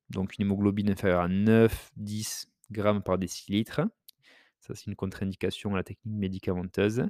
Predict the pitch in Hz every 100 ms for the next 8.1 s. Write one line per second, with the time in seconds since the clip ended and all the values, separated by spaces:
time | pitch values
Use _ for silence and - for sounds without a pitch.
0 | - _ _ _ _ 147 151 139 131 123
1 | 113 104 104 110 107 - 90 - _ -
2 | 92 95 92 90 - 90 - - 82 85
3 | 101 98 101 98 101 - 92 90 - 113
4 | 208 - - - - _ _ 123 101 92
5 | - 139 160 120 - 113 - 117 113 -
6 | 147 127 107 131 - 123 - 107 - 95
7 | 98 123 131 117 110 104 95 - - 107
8 | 165